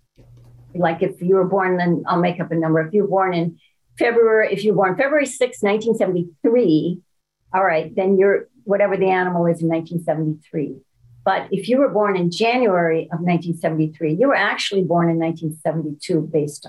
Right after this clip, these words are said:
on the Chinese system. So you just have, you know, you need to back up. You're older in China if you're, <laughs> if you were born in, in January. And you can look up your, you can look up your animal sign. Uh, I'll, I'll show you, I'll, I'll give you an opportunity to do that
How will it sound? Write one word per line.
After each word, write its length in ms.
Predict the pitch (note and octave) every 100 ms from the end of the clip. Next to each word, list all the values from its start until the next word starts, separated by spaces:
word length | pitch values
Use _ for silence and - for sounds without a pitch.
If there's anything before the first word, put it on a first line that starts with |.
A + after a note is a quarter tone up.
| -
on 180 | D3+ C#3+
the 100 | -
Chinese 440 | C#3+ C#3+ C3 -
system. 360 | - - D#3 C#3+
So 80 | E3+
you 60 | D#3+
just 160 | F3+
have, 220 | G3 F3 -
you 140 | F3+
know, 220 | F3 F3 E3+
you 100 | D#3+
need 160 | E3
to 60 | D#3
back 460 | - - D#3 D#3
up. 220 | D#3+ - - _ _
You're 180 | F#3 F3+
older 520 | F#3 F#3 F3 D3 - -
in 160 | D#3
China 420 | D3 D3 C3 B2 - _
if 140 | D#3 D3+
you're, 360 | D#3 D#3+ - - -
<laughs> 160 | - A#3
if 200 | E3+ F3
you 60 |
were 320 | F3 D#3+ D#3
born 280 | - D#3+ D#3
in, 200 | D3+ - -
in 80 | D#3+
January. 380 | D#3+ D3 C#3+ - -
And 120 | C#4+ E4+
you 80 |
can 100 | E4+
look 140 | D4+ D4
up 120 | -
your, 240 | F#3 D#3 -
you 120 | G#3+
can 100 | A3+
look 160 | G3 G3
up 180 | - D#3+
your 100 | E3+
animal 280 | E3+ D#3+
sign. 280 | D#3+ D3 - _ _
Uh, 200 | G3+ F#3 -
I'll, 200 | G#3+ -
I'll 100 | G3
show 180 | -
you, 140 | A3 G3+
I'll, 240 | F#3 F3 F3
I'll 160 | G3 F#3+
give 120 | G#3
you 120 | F3+
an 100 | E3
opportunity 520 | D#3 - - E3 D#3
to 40 | D#3
do 120 | D#3
that 220 | C#3 B2